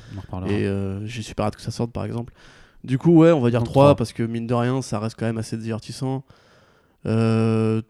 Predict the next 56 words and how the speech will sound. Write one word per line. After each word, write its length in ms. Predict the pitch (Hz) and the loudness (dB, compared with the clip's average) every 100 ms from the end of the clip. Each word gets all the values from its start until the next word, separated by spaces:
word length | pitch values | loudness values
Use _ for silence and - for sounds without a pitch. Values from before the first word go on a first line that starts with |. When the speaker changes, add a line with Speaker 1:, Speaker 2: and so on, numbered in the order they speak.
| _ | _
Speaker 2:
t'as 220 | 139 156 | 4 6
des 100 | 139 | 6
renvois 360 | 123 127 123 131 | 2 2 4 4
à 20 | |
Man 160 | 123 120 | 4 0
of 100 | 113 | -2
Steel, 260 | - 135 | 0 0
quelques-uns, 800 | 127 117 123 117 127 131 131 131 | 2 0 0 -2 0 0 0 -2
t'as 200 | - 120 | -4 -4
des 100 | 120 | -4
petites 220 | 107 117 | -8 -10
blagues 280 | 113 120 120 | -2 0 0
un 60 | 120 | -4
peu 120 | 113 | -8
méta 280 | 113 113 120 | -8 -6 -4
avec 240 | 113 113 | -6 -8
le 80 | 113 | -8
nom 180 | 113 113 | -8 -8
sur 120 | - | -10
Marvel 300 | 107 110 110 | -8 -6 -4
et 40 | 110 | -6
compagnie. 380 | 110 110 123 139 _ _ - - _ | -6 -6 -4 -8 _ _ -20 -20 _
Mais 140 | 131 139 | 0 2
dans 80 | |
l'ensemble, 320 | 139 127 170 147 | 2 0 -4 -4
c'est 100 | - | -2
quand 120 | 131 | -2
même 160 | 123 | 0
pas 80 | 131 | 0
un 100 | 139 | 0
film 200 | 123 139 | 0 -4
que 100 | 131 | -4
je 80 | 117 | -6
dirais, « 220 | 113 117 | -4 -2
Allez 160 | 120 117 | 0 -2
le 60 | 117 | -2
voir 100 | 117 | -4
au 60 | |
cinéma 340 | 113 113 113 120 | -4 -6 -4 -4
si 120 | 127 | -8
vous 80 | 123 | -14
pouvez. » 260 | 127 120 | -8 -8
Pour 140 | - 107 | -8 -10
moi, 140 | 117 | -10
ça, 320 | 117 113 113 | -10 -14 -16
ça 120 | - | -18
se 100 | - | -14
mate 160 | 117 113 | -12 -6
mieux 180 | 127 135 | -2 -2
chez 160 | - | -4
soi, 380 | 117 - 123 131 | -12 -6 -4 -4
avec 240 | 127 117 110 | -6 -10 -12
des 100 | 113 | -10
bières, 300 | 117 123 110 | -6 -6 -8
des 100 | 107 | -10
potes, 400 | 117 120 131 | -4 -2 -4